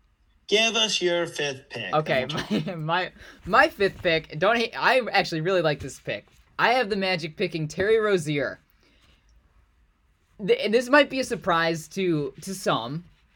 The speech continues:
Speaker 2: but I, I really like this pick. I really do. I, I talked about this last time, but the Magic, at the time, they had a really nice young core that people forget about. But they were missing that point guard. I, last time I t-,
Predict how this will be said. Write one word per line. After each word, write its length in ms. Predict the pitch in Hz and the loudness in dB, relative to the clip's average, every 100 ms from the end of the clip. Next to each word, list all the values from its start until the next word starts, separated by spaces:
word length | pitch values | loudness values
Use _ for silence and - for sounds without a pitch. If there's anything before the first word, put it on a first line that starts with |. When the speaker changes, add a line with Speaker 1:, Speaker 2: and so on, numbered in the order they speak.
| _ _ _ _ _ _ _ 196 | _ _ _ _ _ _ _ 2
Speaker 2:
but 160 | 247 | 4
I, 140 | 226 233 | 6 6
I 60 | 277 | 6
really 300 | 226 320 294 | 6 4 6
like 200 | 247 - | 4 4
this 160 | 220 - | 0 0
pick. 260 | 151 131 | -6 0
I 40 | 180 | 0
really 280 | 240 269 | 0 0
do. 380 | 180 202 165 110 _ - _ _ | 2 4 4 2 _ -20 _ _
I, 80 | - - | -6 -2
I 80 | 190 | -2
talked 280 | 214 233 | 4 2
about 160 | 240 240 | 2 -2
this 160 | 233 190 | -2 0
last 300 | 175 160 - | 0 -2 -4
time, 220 | 165 160 | -4 -4
but 100 | 156 | -4
the 60 | |
Magic, 440 | 156 160 185 196 - | -2 -2 -4 -6 -6
at 140 | - - | -6 -4
the 80 | 285 | -6
time, 420 | 185 151 139 143 | -2 0 0 -2
they 120 | 165 | -2
had 140 | 185 | 2
a 60 | 226 | 2
really 320 | 156 190 208 | 2 0 0
nice 260 | 185 165 156 | -2 -4 -2
young 200 | 160 151 | -2 -2
core 260 | 156 143 | -2 -2
that 220 | 131 120 - | -4 -8 -8
people 240 | 208 254 | -8 -6
forget 300 | 196 175 180 | -4 -2 -2
about. 280 | 151 98 - _ _ _ _ _ | -2 -6 -12 _ _ _ _ _
But 120 | 185 | -2
they 120 | 214 196 | 2 2
were 80 | |
missing 260 | 185 196 254 | 2 -2 -2
that 160 | 214 - | -2 -2
point 240 | 208 196 | -6 -4
guard. 160 | 131 107 | -4 -6
I, 120 | 117 | -8
last 300 | 165 180 233 | -4 -2 -2
time 140 | 262 254 | -4 -6
I 40 | |
t-, 140 | 240 | -6